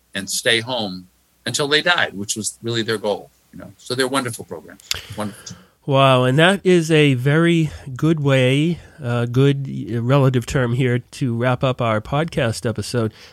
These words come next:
Speaker 2: This is all really, really valuable information, Arthur, and we're talking with Myrick O'Connell, elder law attorney Arthur Bergeron, about dealing with memory loss, Alzheimer's.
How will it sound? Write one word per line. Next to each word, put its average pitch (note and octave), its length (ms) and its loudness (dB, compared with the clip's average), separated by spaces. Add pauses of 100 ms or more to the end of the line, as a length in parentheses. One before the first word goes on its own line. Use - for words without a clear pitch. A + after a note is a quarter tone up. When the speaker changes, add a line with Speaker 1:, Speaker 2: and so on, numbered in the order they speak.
Speaker 2:
This - 80 -6
is D#3 140 2
all A2 220 6
really, B2+ 680 0
really B2 420 2
valuable A2+ 500 2
information, A2+ 540 -4
Arthur, A2+ 300 -4
and A#2 100 0
we're A#2 120 2
talking D3+ 440 0 (340)
with E3 240 4
Myrick C#3 380 4
O'Connell, B2+ 480 0
elder C#3 340 2
law A#2 300 0
attorney A2+ 420 -4
Arthur G2+ 280 -6
Bergeron, G2 520 -8 (300)
about A#2 320 2
dealing D3 460 4
with C3+ 240 2
memory C3+ 440 4
loss, A#2+ 540 -2
Alzheimer's. A#2+ 760 -2